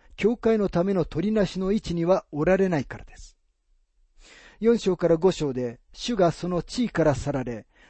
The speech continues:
七つの封印がしてある書を与えられたことを見ました。主はそれ以降、黙示録の中で起こるすべてのことの責任を持っておられます。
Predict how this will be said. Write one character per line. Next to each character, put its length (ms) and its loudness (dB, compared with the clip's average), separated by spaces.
七 300 2
つ 140 -8
の 100 2
封 240 0
印 120 -2
が 120 4
し 100 -8
て 140 0
あ 60 4
る 100 -2
書 240 0
を 160 0
与 340 0
え 40 2
ら 120 4
れ 80 0
た 140 -2
こ 160 -8
と 160 0
を 60 2
見 120 -2
ま 100 -12
し 100 -16
た。 160 -20
主 160 -8
は 120 6
そ 140 0
れ 100 6
以 60 2
降、 400 -6
黙 280 -2
示 120 -6
録 200 -6
の 100 -2
中 260 2
で 100 6
起 120 6
こ 160 -2
る 200 -6
す 220 -12
べ 120 -2
て 120 -4
の 120 -2
こ 140 -8
と 140 -2
の 100 -2
責 380 -6
任 220 0
を 60 0
持 140 -2
っ 20 -4
て 160 -6
お 80 -6
ら 100 -10
れ 100 -16
ま 100 -18
す。 220 -20